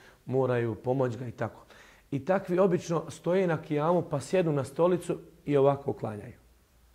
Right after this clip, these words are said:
Razumite? Takvima je preče da sjedu i ne obavljaju kijam,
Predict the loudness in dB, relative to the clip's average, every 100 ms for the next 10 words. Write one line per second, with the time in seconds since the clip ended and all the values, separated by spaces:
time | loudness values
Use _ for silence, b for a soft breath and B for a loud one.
0 | -10 -8 -6 -8 -14 -20 b b b -2
1 | -2 0 2 2 2 0 -2 0 -2 -2
2 | -4 -4 0 2 2 0 -2 -10 -20 -20
3 | -20 -20 -20 -8 0 4 6 6 6 6
4 | 6 2 0 4 6 4 2